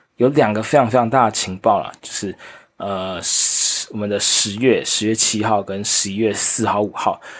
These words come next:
连续两个月都有很大型的户外赛事。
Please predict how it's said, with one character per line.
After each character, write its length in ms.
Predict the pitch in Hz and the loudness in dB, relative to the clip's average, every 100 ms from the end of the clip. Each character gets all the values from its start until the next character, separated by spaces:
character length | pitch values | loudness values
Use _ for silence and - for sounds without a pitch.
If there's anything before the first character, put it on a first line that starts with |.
| - _ | -20 _
连 260 | - 131 151 | 2 4 6
续 600 | 165 - 190 135 117 98 95 | 4 4 4 4 4 2 2
两 220 | 110 95 | 2 2
个 100 | 92 | 0
月 260 | 113 143 110 | 2 4 4
都 220 | - 113 | 4 4
有 80 | 107 | 4
很 140 | 98 | 0
大 260 | - 117 90 | 0 -2 0
型 220 | - 90 | -4 -4
的 160 | 92 90 | -8 -8
户 160 | - | -6
外 100 | 98 | -6
赛 240 | 95 98 - | -4 -2 2
事。 260 | - 107 | 2 0